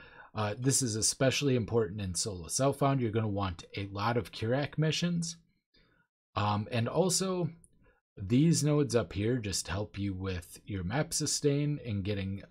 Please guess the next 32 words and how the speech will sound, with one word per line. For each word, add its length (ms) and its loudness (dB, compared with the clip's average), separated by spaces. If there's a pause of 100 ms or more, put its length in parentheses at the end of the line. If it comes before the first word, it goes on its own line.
up 200 -6
to 100 -4
higher 320 0
maps. 500 -4 (340)
Um, 420 -2
you 160 -6
can 180 0
spec 460 -2
out 240 2
of 120 0
these 360 4
if 180 -6
you're 140 -2
magic 420 -4
finding 400 -2
in 140 -4 (100)
lower 560 0
maps, 560 -2 (160)
uh, 300 -2
in 80 -2
order 280 -4
to 160 -8
make 220 -6
sure 220 -4
that 200 -6
you're 100 -8
finding 420 -4
more 200 -4
lower 340 0
level 280 0
maps. 480 -6 (480)
But, 300 0